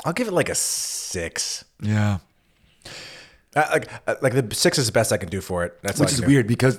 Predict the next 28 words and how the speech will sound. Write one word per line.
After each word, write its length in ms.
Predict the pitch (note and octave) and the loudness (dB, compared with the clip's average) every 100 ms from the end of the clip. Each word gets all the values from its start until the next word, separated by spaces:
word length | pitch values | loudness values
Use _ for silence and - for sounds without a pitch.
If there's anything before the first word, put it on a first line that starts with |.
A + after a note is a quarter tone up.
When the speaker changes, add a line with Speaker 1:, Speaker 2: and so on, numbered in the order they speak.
| - | 0
Speaker 2:
'cause 180 | - B2 | 0 0
the 80 | A#2+ | 0
thing, 160 | E3+ | 0
like 120 | F3 C3 | 2 4
I 80 | |
said, 320 | A2+ - A#2 - - - - - | 4 6 4 2 -10 -20 -20 -2
uh, 260 | B2 A#2+ A#2+ | 4 4 4
a 80 | C3 | 4
lot 100 | D3+ | 6
of 80 | |
the 60 | E3+ | 6
whiskeys 320 | C3 B2+ B2+ | 4 2 2
that 100 | B2 | 4
we 140 | A#2 G#2+ | 4 2
have, 280 | - G#2+ A#2+ | 2 4 4
they're, 100 | A2+ | 4
like, 160 | G#2+ F#2 | 0 2
maybe 240 | A2 A2 | 2 2
five 400 | F#2 A2+ A2 A2 | 0 2 4 4
or 80 | G#2 | 2
a 80 | G2+ | 0
six. 480 | - C#3 C#3 - - - - - _ _ | 2 0 0 -4 -10 -18 -20 -20 _ _
In 80 | C#3 | 4
my 120 | C3+ | 4
opinion, 220 | C3 C3+ | 6 4
it's 80 | C3 | 4
kinda 160 | B2+ B2 | 4 4
like 320 | A#2+ A2 - | 4 4 0